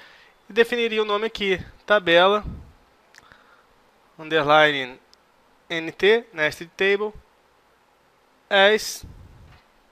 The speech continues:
table of tipo, of, por exemplo, varchar dois,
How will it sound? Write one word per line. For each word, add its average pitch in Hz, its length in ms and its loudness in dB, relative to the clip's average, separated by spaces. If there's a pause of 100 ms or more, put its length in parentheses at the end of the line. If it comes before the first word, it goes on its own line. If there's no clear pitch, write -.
(160)
table 190 440 -2 (1500)
of 185 560 -2 (160)
tipo, - 460 -6 (640)
of, 151 380 -4
por 180 180 -6
exemplo, 185 440 -4
varchar 196 580 0
dois, 160 460 -8